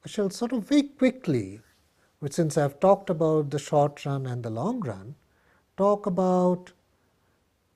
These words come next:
look at it a little differently. You can think about the long run as the planning horizon. That is, the period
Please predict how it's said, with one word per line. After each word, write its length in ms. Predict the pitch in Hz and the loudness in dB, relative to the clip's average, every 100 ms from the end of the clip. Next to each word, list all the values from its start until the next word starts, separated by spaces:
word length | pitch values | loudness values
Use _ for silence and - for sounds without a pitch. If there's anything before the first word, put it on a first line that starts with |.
| _ - | _ 2
look 240 | 226 247 | 2 6
at 160 | 233 226 | 4 6
it 180 | 208 | 4
a 60 | 196 | 4
little 280 | 185 220 160 | 4 4 2
differently. 560 | 113 - 98 90 - | 2 -8 -14 -16 -10
You 40 | - 196 | 2 4
can 80 | |
think 200 | 175 254 | 4 2
about 280 | 254 233 233 | 4 4 4
the 60 | 202 | 4
long 360 | 147 185 208 | 4 4 2
run 480 | 208 196 196 190 175 - | 2 2 2 -2 -6 -6
as 180 | 143 131 | -6 -4
the 100 | 143 | -6
planning 460 | 156 151 156 147 | -4 -2 -2 -4
horizon. 560 | 117 107 92 - - _ _ _ _ _ _ _ _ | -6 -10 -12 -18 -20 _ _ _ _ _ _ _ _
That 320 | 131 151 180 190 | -2 0 2 4
is, 440 | 180 180 170 - _ _ _ _ _ _ _ _ _ _ _ _ _ _ _ | 4 2 -2 -12 _ _ _ _ _ _ _ _ _ _ _ _ _ _ _
the 120 | 127 | -10
period 800 | 131 214 240 226 226 214 208 208 | -2 4 4 6 6 8 6 2